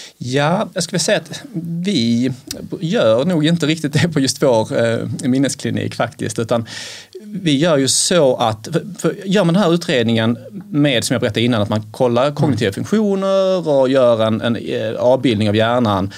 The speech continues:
Speaker 1: för att utesluta andra orsaker, då blir ju diagnosen kanske relativt osäker. Då kanske det är lämpligt att använda ordet trolig då, men på, på den kliniken där vi är så gör vi ju alltid sånt här ryggvätskeprov också.
Speaker 2: Mm.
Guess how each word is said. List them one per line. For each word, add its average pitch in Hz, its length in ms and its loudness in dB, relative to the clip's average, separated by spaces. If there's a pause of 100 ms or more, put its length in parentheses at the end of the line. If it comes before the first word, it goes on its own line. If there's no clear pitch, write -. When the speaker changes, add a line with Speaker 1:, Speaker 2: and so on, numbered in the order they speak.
(140)
Speaker 1:
för 113 60 0
att 120 40 2
utesluta 117 340 -2
andra 113 180 0
orsaker, 107 380 -2
då 117 100 0
blir 151 260 0
ju 107 240 2 (260)
diagnosen 117 760 0 (360)
kanske 123 300 -4
relativt 110 580 -2
osäker. - 540 -2
Då 147 80 -2
kanske 151 200 -2
det 165 40 2
är - 20 2
lämpligt 165 380 0
att 147 60 2
använda 139 260 2
ordet 101 180 0
trolig 113 480 0
då, 107 140 4
men 113 200 0 (440)
på, 131 160 2
på - 180 -8
den 147 120 0
kliniken 151 460 0
där 156 120 2
vi 170 140 4
är 175 80 2
så 151 120 0
gör 135 160 4
vi 135 80 2
ju 131 80 2
alltid 123 400 -2
sånt 123 120 -4
här 113 80 -2
ryggvätskeprov 104 960 -2
också. 113 440 -2
Speaker 2:
Mm. - 120 -2